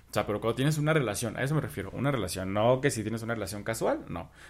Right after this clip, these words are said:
Pero una relación de pareja, pues, creo que es sano porque, en el sentido de que hay muchas personas, hombres, que se casan, eh, con una mujer, bla, bla, bla, y de repente ya a los cuarenta, cincuenta empiezan como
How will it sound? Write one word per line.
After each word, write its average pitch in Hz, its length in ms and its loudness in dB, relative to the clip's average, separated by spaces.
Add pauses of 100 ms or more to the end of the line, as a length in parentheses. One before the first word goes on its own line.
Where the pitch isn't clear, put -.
Pero 202 120 2
una 185 120 0
relación 151 280 2
de 160 80 2
pareja, 175 420 2
pues, 160 120 -8
creo 123 160 -2
que 143 120 2
es 143 80 0
sano 151 400 4
porque, 156 600 4
en 110 120 -2
el 110 100 -2
sentido 117 420 0
de 110 160 2
que 95 220 -4 (340)
hay 104 100 0
muchas 131 320 4
personas, 120 760 2
hombres, 117 460 0 (380)
que 110 840 2 (340)
se 92 140 -6
casan, 160 720 -2
eh, 92 580 -4
con 104 120 -2
una 104 180 -4
mujer, 202 360 0
bla, 147 200 2
bla, 151 60 2
bla, 175 240 0
y 117 120 0
de 123 160 4
repente 160 480 0
ya 156 100 4
a 151 40 6
los 156 120 0
cuarenta, 143 420 0
cincuenta 135 440 -2
empiezan 143 340 0
como 110 460 -2